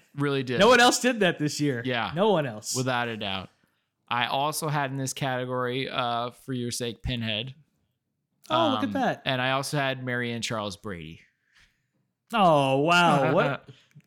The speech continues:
Speaker 2: Look at you.
Speaker 1: All things I considered, but it was clearly, it was Dracula. So
Speaker 2: I'm just, I'm so impressed with how much you've taken to Sleepwalkers.
Speaker 1: <laughs> It's gonna be giving away a different category, but yeah.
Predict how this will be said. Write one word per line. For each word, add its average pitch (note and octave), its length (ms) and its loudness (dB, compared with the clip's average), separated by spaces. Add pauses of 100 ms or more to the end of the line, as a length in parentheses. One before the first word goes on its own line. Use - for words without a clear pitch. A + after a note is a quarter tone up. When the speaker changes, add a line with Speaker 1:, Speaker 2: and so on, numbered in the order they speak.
(120)
Speaker 2:
Look D4 260 0
at D#3+ 180 0
you. F3+ 380 6
Speaker 1:
All B3+ 200 0
things E3+ 360 -4
I C3+ 140 -2
considered, A#2 580 -6
but D#3 220 -4
it F#3 80 0
was E3 220 -2
clearly, C#3+ 500 -4
it A2 40 -6
was G#2 140 -8
Dracula. A2 360 -8 (960)
So - 200 -8 (200)
Speaker 2:
I'm C#3+ 180 -2
just, D#3+ 220 -2
I'm E3 140 0
so A3+ 260 2
impressed E3+ 400 0
with B2+ 120 -6
how C3 120 -2
much C3 240 -4
you've A#2+ 120 -6
taken A#2+ 260 -6
to A2+ 60 -10
Sleepwalkers. - 840 -8
Speaker 1:
<laughs> - 40 -16 (640)
It's - 760 -16
gonna D#3+ 140 -4
be C3 140 -2
giving C3 280 -4
away A#2 280 -4
a - 20 -6
different A2+ 280 -12
category, A#2+ 460 -6
but G#2 140 -14
yeah. B2 320 -4